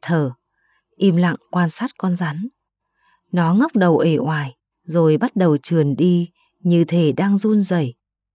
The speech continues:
băng qua bậc thang đá về phía bụi hoa diên vĩ. "Nó cứ đi vòng quanh vườn từ sáng nay đấy mẹ ạ," tôi khe khẽ nói. Mẹ thở dài,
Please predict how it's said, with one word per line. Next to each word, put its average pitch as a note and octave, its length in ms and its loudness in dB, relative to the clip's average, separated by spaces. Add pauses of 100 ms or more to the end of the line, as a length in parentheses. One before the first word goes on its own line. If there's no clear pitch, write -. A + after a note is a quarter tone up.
(240)
băng E3 260 -2
qua D#3+ 320 -2
bậc D3+ 240 -4
thang F3+ 240 -2
đá E3+ 300 -4 (120)
về D3 260 0
phía D3+ 320 -6
bụi E3 200 0
hoa D#3 340 -8
diên D3 260 -4
vĩ. C#3 280 -6 (1080)
"Nó E3+ 340 -2
cứ B3+ 120 0
đi G3+ 200 2
vòng E3+ 240 -2
quanh F#3 240 0
vườn F3 320 2
từ D#3 100 0
sáng E3 300 -4
nay G#3+ 200 2
đấy G#3+ 100 2
mẹ A3 180 0
ạ," D3+ 220 -8 (1400)
tôi D#3+ 280 -2
khe E3+ 240 -8
khẽ - 260 -8
nói. F3 400 -6 (1000)
Mẹ E3+ 260 0
thở D3+ 180 0
dài, D3 460 -6